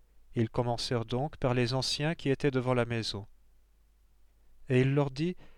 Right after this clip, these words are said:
Souillez la maison, et remplissez les parvis de tués. Sortez. » Et ils sortirent, et ils frappaient ceux qui étaient dans la cité.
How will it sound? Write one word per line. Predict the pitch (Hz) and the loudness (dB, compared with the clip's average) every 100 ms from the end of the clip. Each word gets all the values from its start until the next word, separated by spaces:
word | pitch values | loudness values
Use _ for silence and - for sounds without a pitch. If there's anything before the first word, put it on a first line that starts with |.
| - _ - | -20 _ -10
Souillez | - - 196 175 160 | -2 0 4 6 8
la | 131 | 6
maison, | 127 120 123 113 - - - | 4 0 0 -2 -6 -18 0
et | 135 | 2
remplissez | 123 156 - 165 147 - 156 | 4 2 2 0 2 4 6
les | 139 | 6
parvis | 147 127 120 123 | 6 4 2 0
de | 117 | 0
tués. | - 120 101 101 - _ _ - - - - | -2 -4 -2 -4 -10 _ _ -20 -20 -20 -18
Sortez. » | - - 165 - - 98 90 - - - - - | -4 2 2 2 -4 -6 -6 -14 -20 -20 -20 -8
Et | 117 | -2
ils | 110 | -2
sortirent, | - 127 - - 147 147 - - - - - | 0 -2 -4 -4 0 0 -2 -12 -20 -20 0
et | 127 | 4
ils | 135 | 4
frappaient | - 156 - 170 | 4 4 4 2
ceux | - 151 | 4 0
qui | - 143 | 2 2
étaient | - 131 | 2 0
dans | 113 | 2
la | 113 | 2
cité. | - 117 - 98 | 0 -6 -8 -8